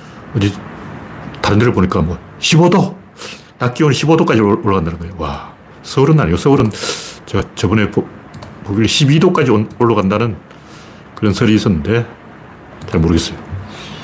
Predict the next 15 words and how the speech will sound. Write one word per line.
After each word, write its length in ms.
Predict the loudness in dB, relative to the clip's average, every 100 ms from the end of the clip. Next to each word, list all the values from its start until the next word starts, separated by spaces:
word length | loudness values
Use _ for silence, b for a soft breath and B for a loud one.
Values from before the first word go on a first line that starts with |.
| B B B -16 -14 -6
다시 180 | -2 2
봐야 160 | 2 0
돼요. 140 | -8 -18 -18 -18 -4
이 140 | -2 -2 2
윈디닷컴인가? 960 | 4 4 4 2 0 -2 -2 -2 -2
제가 240 | -2 2 2
여기서 280 | 2 2 0
보기로는 520 | 0 2 2 2 0 -4 -18 -20 B B B B B -20 -20 -10
기온이 380 | 0 2 4 0
시-, 220 | -4 -10 -12 -10
십이 440 | -6 -2 0 2
도까지 260 | 2 4 4
올라간다는 340 | 4 2 0
설이 160 | 0 0
있었어요. 320 | -2 -10 -16